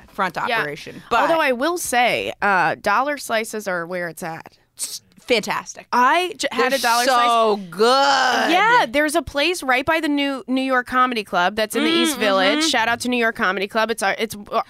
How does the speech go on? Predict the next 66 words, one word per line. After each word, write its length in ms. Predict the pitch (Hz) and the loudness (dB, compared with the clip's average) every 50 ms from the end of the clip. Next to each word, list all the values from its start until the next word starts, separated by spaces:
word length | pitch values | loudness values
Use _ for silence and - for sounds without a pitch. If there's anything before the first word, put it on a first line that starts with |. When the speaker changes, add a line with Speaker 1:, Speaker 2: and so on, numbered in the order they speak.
| 147 - - | -8 -12 -12
Speaker 2:
it's 160 | 226 220 - | -12 -6 -4
my 180 | 226 226 302 - | -2 -2 0 0
favorite 280 | - 226 185 180 160 | -2 -2 -2 -4 -6
club 160 | - 208 - | -4 0 0
Speaker 1:
The 60 | 247 247 | 2 2
Speaker 2:
in 60 | 247 | 2
Speaker 1:
one 140 | 247 254 254 | 0 0 0
Speaker 2:
the 60 | 247 | 0
city. 120 | 214 226 | 0 0
Speaker 1:
near 100 | 233 240 | 0 0
the 120 | 220 226 190 | 0 -2 -4
vegan 320 | 190 196 190 208 226 233 | -6 -6 -4 -4 -4 -4
place? 500 | 240 254 254 269 269 254 - - - - | -6 -6 -6 -8 -8 -10 -14 -16 -10 -4
Speaker 2:
It's, 380 | - 285 294 302 - - - - - - _ _ _ - | -2 0 0 0 -2 -4 -8 -8 -10 -14 _ _ _ -2
Speaker 1:
It's 160 | 226 294 240 | -2 -2 0
Speaker 2:
it's 80 | 226 220 | 0 0
Speaker 1:
right 80 | 233 233 | 0 0
Speaker 2:
like 60 | 226 | 0
Speaker 1:
near 120 | 240 233 220 | -2 -2 -2
the 80 | 220 | 0
little 180 | 214 214 214 208 | 0 0 0 2
hole 200 | 196 202 196 196 | 2 0 0 0
in 60 | 196 | -2
the 80 | 196 185 | -4 -2
wall 200 | 185 180 185 185 | 0 0 0 0
place? 440 | - 226 220 220 220 214 - - - | -2 -6 -8 -8 -8 -10 -12 -12 -10
Speaker 2:
Mm, 300 | 269 277 285 294 294 277 - | -8 -6 -4 -4 -6 -4 -4
it's 160 | 294 269 - | -4 -2 0
right 220 | 269 285 320 349 | 2 2 2 2
next 200 | 320 359 359 - | 0 -2 -4 0
to 60 | - 311 | 0 0
the 80 | 330 | 2
bodega 800 | 277 294 269 247 220 247 240 233 240 233 220 226 220 214 214 220 | 2 2 0 2 2 2 2 2 2 0 2 2 2 4 4 4
Speaker 1:
Yes, 140 | 220 202 226 | 4 4 4
that's 320 | 226 220 220 220 220 220 | 4 4 4 4 4 2
the 60 | 220 220 | 2 0
Speaker 2:
on 40 | 208 | 0
Speaker 1:
one 80 | 185 | 0
I'm 60 | 180 170 | 0 -2
thinking 220 | 180 170 - 254 | -2 -4 -2 0
Speaker 2:
Yeah. 280 | 269 262 233 202 180 147 | 0 2 2 2 0 2
Speaker 1:
of. 60 | 131 | 0
There's 160 | 226 247 208 | 0 0 0
a 60 | 254 220 | -2 -2
vegan 340 | 196 240 254 240 294 269 | 0 -2 0 0 -2 -2
place 260 | 233 269 - - - - | -2 -2 -2 -2 -2 -6
in 100 | 202 185 | -8 -8
between, 400 | 180 - - 185 180 185 196 202 | -8 -8 -8 -6 -6 -6 -6 -4
so 120 | - 220 | -2 -2
I 40 | 185 | -2
used 300 | 175 190 214 220 - - | -2 -2 -6 -6 -6 -6
to 60 | 233 | -4
go 140 | 196 202 190 | -2 0 0
to 80 | 180 | 0
that, 340 | 170 165 160 160 170 180 170 190 | 0 0 0 0 0 0 0 2
and 80 | 233 | 2
Speaker 2:
Oh, 40 | 226 | 2
Speaker 1:
then 80 | 220 180 | 2 2
Speaker 2:
no. 60 | 175 | 2
Speaker 1:
I'll, 260 | 175 175 170 165 - - | 2 2 2 0 -2 -2
then 160 | 190 185 180 | -2 -2 0
I'd 100 | 180 160 | -2 0
walk 260 | 165 175 165 165 - | 2 2 0 0 0
by 220 | - 170 156 156 151 | 0 0 0 0 -2
to 100 | 156 143 | -4 -8
the 240 | 147 139 139 156 | -8 -8 -8 -10